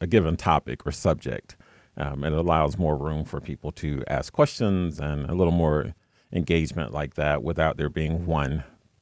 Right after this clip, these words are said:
uh, key speaker and singular topic in, in the traditional sense.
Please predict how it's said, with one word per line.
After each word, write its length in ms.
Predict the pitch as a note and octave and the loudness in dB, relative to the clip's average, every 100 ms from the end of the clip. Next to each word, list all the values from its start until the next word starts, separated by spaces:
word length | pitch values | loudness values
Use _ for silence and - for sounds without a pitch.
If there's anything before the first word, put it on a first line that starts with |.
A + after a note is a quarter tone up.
| _ | _
uh, 440 | - C#2 B1+ - E2 E2 _ | -4 -2 -4 -8 -12 -16 _
key 180 | - F2 | -2 -2
speaker 560 | - G2 E2+ D#2 C2+ C#2 _ _ _ | 0 -4 -2 -2 -2 -4 _ _ _
and 680 | - D#2 D2 C2+ C#2 C2+ C#2 C#2+ | -2 0 0 -2 -4 -6 -8 -12
singular 520 | - F2+ D#2 B1+ C#2 | -4 -2 0 -2 -4
topic 480 | - A#1 - - C2 | -2 -2 -2 -6 -6
in, 140 | B1+ | -4
in 140 | D2+ C#2 | -2 -4
the 80 | |
traditional 520 | C#2 D2 C2+ - - A#1+ | -4 -6 -6 -8 -10 -10
sense. 440 | - - - - | -10 -12 -14 -20